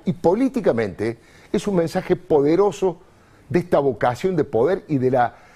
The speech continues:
de un fuerte defensa del sistema democrático que tiene la coalición opositora.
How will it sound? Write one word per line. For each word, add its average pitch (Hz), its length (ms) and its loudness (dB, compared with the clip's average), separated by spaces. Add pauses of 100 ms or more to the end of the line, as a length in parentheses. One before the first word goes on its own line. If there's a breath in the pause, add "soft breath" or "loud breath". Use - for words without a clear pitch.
(160 soft breath)
de 196 60 -6
un 185 100 -2
fuerte 233 600 -2
defensa 170 480 0
del 151 80 -2
sistema 170 340 -2
democrático 139 720 -2
que 127 100 -6
tiene 156 260 0
la 131 100 0
coalición 123 360 -4
opositora. 139 720 -2